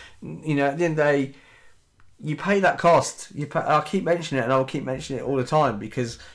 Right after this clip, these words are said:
it's so true. You pay a one-off cost each month. You can have as much music as your ears, ears can handle. If you don't like it, you take it out. So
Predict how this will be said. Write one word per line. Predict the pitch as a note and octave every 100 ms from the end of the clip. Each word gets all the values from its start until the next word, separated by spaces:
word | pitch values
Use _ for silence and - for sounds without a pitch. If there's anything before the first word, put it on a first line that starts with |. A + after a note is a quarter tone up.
| -
it's | B2+
so | - D#3+ D#3
true. | C3+ -
You | C3+ B2+
pay | D3 E3+
a | D3
one-off | E3+ F3+ F3
cost | - D#3 D#3
each | C3 -
month. | C3+ C#3 - - - -
You | B2
can | -
have | D3
as | C#3
much | D#3+ F3 D#3+
music | E3 D3+ D3+
as | C3
your | C3
ears, | C#3 C3 -
ears | - C#3+ C3
can | - A#2
handle. | D3+ D#3 D#3 D#3 D#3 - -
If | -
you |
don't | F3+
like | D3 D3+
it, | -
you | -
take | E3+ E3+
it |
out. | G3+ - - - - _ _ - - - - -
So | - D#3 D3+